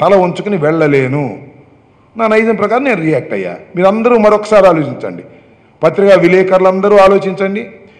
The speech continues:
మీడియా విలేకరులందరూ ఆలోచించండి, చూస్తున్న ప్రజలు ఆలోచించండి. నిజంగా నన్ను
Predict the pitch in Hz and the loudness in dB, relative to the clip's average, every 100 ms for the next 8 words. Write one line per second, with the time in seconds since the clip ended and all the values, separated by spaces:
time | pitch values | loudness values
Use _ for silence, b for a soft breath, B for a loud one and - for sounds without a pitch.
0 | b 139 185 202 196 175 190 190 190 190 | b -4 0 2 4 4 2 2 0 0
1 | 196 190 196 190 190 196 202 240 247 B | 2 4 4 2 -4 -4 -6 -6 -12 B
2 | B 185 - 196 180 165 170 190 190 190 | B -8 -4 -2 -2 0 2 4 4 2
3 | 190 196 202 226 240 B B B 151 202 | -2 -4 -4 -4 -8 B B B -4 0
4 | 277 269 269 285 269 202 208 233 247 294 | 0 2 4 4 2 2 2 2 0 0
5 | 302 | -2